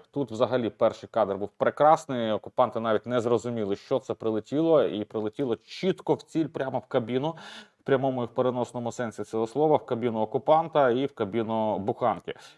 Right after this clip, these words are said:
Ну і в подальшому також, е, все це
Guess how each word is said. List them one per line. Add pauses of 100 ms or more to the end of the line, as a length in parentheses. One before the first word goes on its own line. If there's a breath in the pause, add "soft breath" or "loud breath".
(240 loud breath)
Ну
і
в
подальшому
також,
е,
все
це